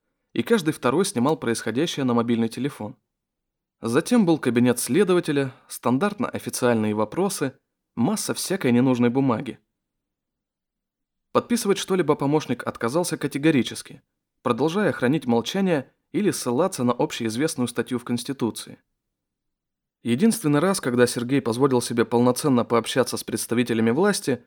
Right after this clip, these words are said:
произошёл при виде двух малознакомых оперов – приглашённых для профилактической беседы с непонятливым задержанным. "Мужики!" — очень серьёзно обратился к ним Иванов.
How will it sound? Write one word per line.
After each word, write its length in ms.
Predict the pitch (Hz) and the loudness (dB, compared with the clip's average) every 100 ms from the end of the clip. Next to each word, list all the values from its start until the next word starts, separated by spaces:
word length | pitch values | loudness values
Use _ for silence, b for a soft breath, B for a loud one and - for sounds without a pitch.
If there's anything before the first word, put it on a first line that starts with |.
| _ _ | _ _
произошёл 500 | - 113 113 160 240 | 2 4 4 4 2
при 160 | 233 185 | 4 2
виде 160 | 196 | 4
двух 320 | 143 127 208 - | 2 2 -2 2
малознакомых 640 | 165 147 147 147 156 123 | 2 4 2 0 0 0
оперов – 540 | - - 175 123 98 - _ _ | -4 0 4 4 2 -8 _ _
приглашённых 580 | - 117 123 - 202 151 | 0 2 2 4 2 2
для 120 | 131 | 2
профилактической 760 | 131 117 123 - 151 135 - | 0 0 0 0 -6 -6 -4
беседы 400 | 110 110 - 196 | -2 -2 -2 -2
с 100 | 175 | 0
непонятливым 600 | 135 120 123 139 135 127 | 0 2 2 2 0 0
задержанным. 680 | 120 139 139 - 95 90 76 _ _ _ _ _ _ _ _ | 2 0 0 -2 -4 -14 -18 _ _ _ _ _ _ _ _
"Мужики!" — 720 | - 190 233 240 208 120 - _ _ _ _ _ _ _ _ | 0 2 2 2 2 0 -2 _ _ _ _ _ _ _ _
очень 260 | 185 160 | -4 -2
серьёзно 500 | 135 123 117 160 156 | -2 2 2 2 2
обратился 560 | 131 117 117 113 147 - | 0 2 0 -2 -6 -8
к 80 | - | -4
ним 160 | 120 120 | -4 -2
Иванов. 460 | 123 143 127 - | -2 0 -2 -4